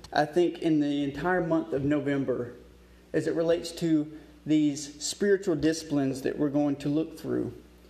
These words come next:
that we are going to realize that we're gonna have much of our hearts and our habits exposed to Christ.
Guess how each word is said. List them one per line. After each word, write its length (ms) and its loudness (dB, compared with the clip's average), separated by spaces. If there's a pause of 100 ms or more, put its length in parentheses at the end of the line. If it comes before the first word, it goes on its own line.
(420)
that 340 0
we 400 0
are 200 2
going 520 2
to 180 -4
realize 760 0
that 180 -4
we're 180 0
gonna 200 -2
have 340 -2 (240)
much 520 -2
of 160 -2
our 180 2
hearts 540 -2 (260)
and 120 -2
our 140 0
habits 600 -2
exposed 1040 -2
to 140 0
Christ. 640 -6